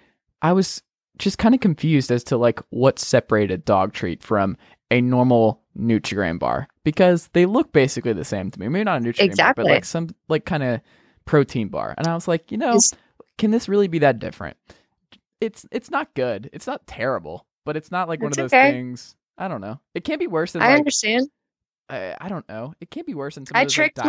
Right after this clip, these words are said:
Speaker 1: diet sticks.
Speaker 2: cousin.
Speaker 1: Okay.
Speaker 2: I tricked my cousin into eating bird poop when I said it was a marshmallow.
Speaker 1: <laughs>
Speaker 2: So, you know my cousin Tyler.
Speaker 1: I do.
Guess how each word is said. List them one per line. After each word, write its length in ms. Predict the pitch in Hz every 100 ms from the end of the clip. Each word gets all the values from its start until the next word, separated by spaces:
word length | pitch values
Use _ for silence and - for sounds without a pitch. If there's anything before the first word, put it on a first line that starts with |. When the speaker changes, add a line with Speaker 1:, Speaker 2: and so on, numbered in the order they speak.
| 262
Speaker 1:
diet 80 | -
sticks. 240 | 240 262
Speaker 2:
cousin. 440 | 254 233 240 247 247 _ _ -
Speaker 1:
Okay. 200 | - -
Speaker 2:
I 120 | 247
tricked 320 | 254 302 277 -
my 140 | 240
cousin 380 | 240 226 262 226
into 560 | 202 208 - 214 202 196
eating 580 | 202 208 202 196 190 202
bird 260 | 196 208 -
poop 220 | 202 196
when 120 | 202
I 80 | 185
said 180 | 190 190
it 60 | 180
was 100 | 180
a 60 |
marshmallow. 540 | 180 165 185 180 196 220 _ _ _ _ _ _ -
Speaker 1:
<laughs> 100 | 87 - - _ _ _ _ _ _ _ _ _ _ _ _ _ _ - - - - - -
Speaker 2:
So, 220 | 233 -
you 160 | 262
know 120 | 440 466
my 100 | -
cousin 300 | 277 269 311
Tyler. 500 | 359 415 294 170 202
Speaker 1:
I 40 | 131
do. 340 | 139 147